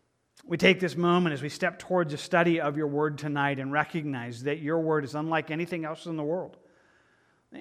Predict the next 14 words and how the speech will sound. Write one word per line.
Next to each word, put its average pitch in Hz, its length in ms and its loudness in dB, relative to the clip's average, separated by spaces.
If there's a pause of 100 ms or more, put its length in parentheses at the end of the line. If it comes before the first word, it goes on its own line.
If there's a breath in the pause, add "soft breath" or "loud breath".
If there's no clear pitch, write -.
(140)
In 170 140 2
the 165 40 0
midst 175 280 0
of, 165 100 0
of 151 220 0
days 160 320 2
of 139 100 -4
so - 260 -2
many 170 240 2
opinions, 156 560 -2
your 160 120 0
word 160 200 2
is 139 140 -8
truth. - 760 -6